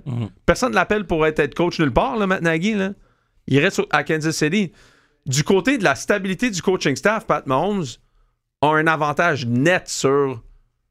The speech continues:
Speaker 2: ce que Tom Brady a jamais réussi, a, a jamais eu, là, dans le sens, Tom Brady a eu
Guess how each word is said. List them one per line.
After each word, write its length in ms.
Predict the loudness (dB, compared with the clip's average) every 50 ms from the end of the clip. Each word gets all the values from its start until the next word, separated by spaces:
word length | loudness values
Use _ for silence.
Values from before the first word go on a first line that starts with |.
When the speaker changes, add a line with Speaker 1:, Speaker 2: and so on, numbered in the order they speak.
| _ -20 -16
Speaker 2:
ce 120 | -12 -2
que 80 | -2 0
Tom 220 | 2 2 2 2
Brady 220 | 4 2 2 2 2
a 40 |
jamais 240 | 2 2 2 2 2
réussi, 320 | 2 2 0 0 -2 -4 0 2
a, 160 | 2 0 2 2
a 80 | 0 2
jamais 280 | 2 2 2 2 2 2
eu, 200 | 2 2 2 2
là, 160 | 2 2 2
dans 80 | 2 0
le 60 | 2
sens, 260 | 2 2 0 0 -6 -16 -18 -18 -2 0
Tom 160 | 0 2 2
Brady 240 | 0 0 2 2 2
a 40 | 2
eu 200 | 2 0 -2